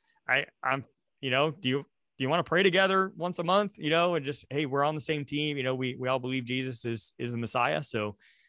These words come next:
you know, and I mean, and we're minister-, like I said, we're ministering in the same community. Can we help each other understand more of what's going on, or,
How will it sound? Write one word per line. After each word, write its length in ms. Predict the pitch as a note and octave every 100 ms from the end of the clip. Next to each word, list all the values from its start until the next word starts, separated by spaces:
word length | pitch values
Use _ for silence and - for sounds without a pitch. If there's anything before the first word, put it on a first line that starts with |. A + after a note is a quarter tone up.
| _
you 80 | A2
know, 180 | A2 A2
and 260 | A#2 A2+ -
I 80 | A2+
mean, 160 | A#2 A2+
and 220 | B2+ C#3
we're 100 | D3
minister-, 340 | D3+ D#3 -
like 120 | C#3+ C3+
I 20 |
said, 200 | F3+ B2
we're 80 | B2+
ministering 320 | C#3+ D3+ D#3
in 40 |
the 60 | C#3
same 220 | D3 C#3+
community. 440 | C3 C#3 E3+ B2
Can 140 | G2+ C3
we 100 | B2+
help 240 | B2 D3+
each 180 | C3 A#2+
other 280 | A2+ A2 A2+
understand 580 | A#2 A2 - A2+ C3 G#2+
more 260 | G#2 G#2+
of 100 | G2
what's 180 | A2 -
going 220 | A#2+ A2
on, 260 | G#2+ B2+ A2
or, 160 | F#2+